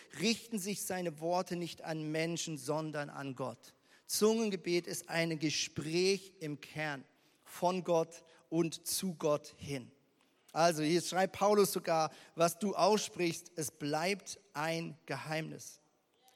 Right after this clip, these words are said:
Bisschen später, Vers vier, sagt er, wer in einer von Gott eingegebenen Sprache redet, bringt damit sich selbst im Glauben weiter. Deswegen ist für mich Zungengebet heutzutage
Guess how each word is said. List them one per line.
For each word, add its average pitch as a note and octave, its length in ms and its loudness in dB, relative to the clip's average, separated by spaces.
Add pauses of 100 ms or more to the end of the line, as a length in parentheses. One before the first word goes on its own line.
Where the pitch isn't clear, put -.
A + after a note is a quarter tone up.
(140)
Bisschen E3+ 260 0
später, G#3 420 4
Vers F#3 240 0
vier, A3 200 4
sagt F#3 280 2
er, F#3+ 60 -2
wer F#3+ 100 2
in F#3+ 80 -2
einer G3 200 0
von F#3+ 180 -2
Gott G#3 200 0
eingegebenen F#3+ 560 -2
Sprache G3 540 2
redet, G3 280 2 (280)
bringt A#3+ 340 0
damit G3+ 380 2
sich - 280 -4
selbst G#3 600 -4
im E3 180 -8
Glauben D3 460 -2
weiter. B2+ 340 -6 (720)
Deswegen G3 360 0
ist G3 140 -2
für F3+ 120 -4
mich G3+ 360 0
Zungengebet E3+ 800 -6 (120)
heutzutage D#3 760 -4